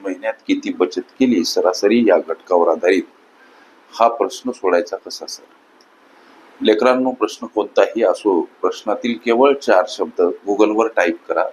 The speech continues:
प्रश्न सर्च करा, लगेच सापडतो. तुम्ही जे प्रश्न विचारता त्यातील बहुतेक सर्वच प्रश्न हे already अपलोड आहेत. तुमच्या अगोदरच्या कोण्यातरी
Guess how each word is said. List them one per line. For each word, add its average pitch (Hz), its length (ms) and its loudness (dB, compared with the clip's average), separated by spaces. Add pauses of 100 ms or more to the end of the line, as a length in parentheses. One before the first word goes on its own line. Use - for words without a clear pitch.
(120)
प्रश्न - 300 -6
सर्च 113 360 -2
करा, 123 280 2
लगेच 98 260 -2
सापडतो. - 480 -12 (1600)
तुम्ही 120 180 4
जे 143 80 4
प्रश्न 120 360 -2
विचारता 95 500 0
त्यातील 92 420 0 (100)
बहुतेक 107 460 0
सर्वच 90 420 2
प्रश्न 104 360 -4
हे 110 280 0 (220)
already 87 480 -4 (140)
अपलोड 90 480 -4 (120)
आहेत. - 240 -10 (420)
तुमच्या 107 280 0
अगोदरच्या 120 600 2
कोण्यातरी 104 560 -2